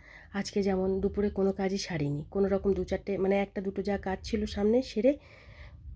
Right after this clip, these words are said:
আমি সঙ্গে সঙ্গে শুয়ে পড়েছিলাম। আসলে প্রায় দিন দুপুরবেলা কী হয়, আমি যখন কাজ টাজ সেরে, মানে, লাঞ্চ করে কাজ টাজ সেরে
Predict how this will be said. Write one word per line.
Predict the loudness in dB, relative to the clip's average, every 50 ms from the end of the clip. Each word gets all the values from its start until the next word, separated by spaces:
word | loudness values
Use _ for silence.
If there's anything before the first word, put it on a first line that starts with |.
| -12 -4
আমি | 2 2 2
সঙ্গে | 2 2 2 2 2 2
সঙ্গে | 2 2 2 2 2
শুয়ে | 0 0 0 0
পড়েছিলাম। | 0 -2 -6 -12 -12 -12 -10 -10 -10 -10 -10 -12 -12 -14 -14 -14 -16 -16 -18 -20 -20 -20 -20 -20 -20 -20 -20 -20 -20 -20 -20 -20 -20 -20 -20 -20 -20 -20 -20 -20 -20 -18 -16 -16 -14 -14 -16 -14 -14 -16 -16 -18 -20 -20 -20 -20 -20 -20 -20 -20 -20 -20 -20 -20 _ -20 -20 -20 -20 -20 -20 -18 -18 -18 -16 -14 -14 -12 -14 -14 -12 -12 -12 -12 -12 -6
আসলে | -6 -2 0 2 2 2
প্রায় | 2 2 0 0 0 2
দিন | 2 2 2
দুপুরবেলা | 2 0 -2 -2 0 2 2 2 2
কী | 4 2 2
হয়, | 2 2 0 -2 -4 -2
আমি | 0 2 2
যখন | 4 2 0 0 -2 -6
কাজ | -4 -2 -2 -2 -2 -2
টাজ | -4 -4 -4
সেরে, | -2 0 0 2 4 4
মানে, | 4 4 6 6
লাঞ্চ | 6 6 6 4 4 2 0
করে | -4 -2 0 2 2 2
কাজ | 2 -2 -4 -4 -4 -6 -4
টাজ | -4 -2 -2 -2
সেরে | -4 -6 -2 -2 2 2 2 2